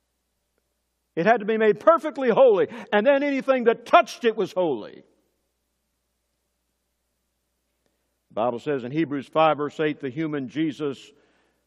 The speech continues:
let's be careful here, let's say it reverently, make sure we understand it. He learned obedience by the things which he suffered.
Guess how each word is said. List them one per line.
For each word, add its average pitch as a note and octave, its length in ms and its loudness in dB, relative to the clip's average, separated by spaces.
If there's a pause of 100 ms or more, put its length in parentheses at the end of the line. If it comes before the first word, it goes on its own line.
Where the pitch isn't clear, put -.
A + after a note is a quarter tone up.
(560)
let's - 160 -16
be C3 140 -10
careful C#3 380 -6
here, C#3 180 -6
let's C3 200 -6
say D3 140 -4
it C#3+ 80 -6
reverently, C#3+ 460 -6
make C#3 180 -6
sure - 160 -8
we C3+ 140 -4
understand C3 500 -6
it. A#2+ 180 -4 (1300)
He C3 200 -6
learned F3 580 -2
obedience D3 760 -2
by C3 220 0
the B2 100 -6
things B2+ 340 -8
which A2+ 220 -12
he A#2+ 140 -12
suffered. A1+ 540 -20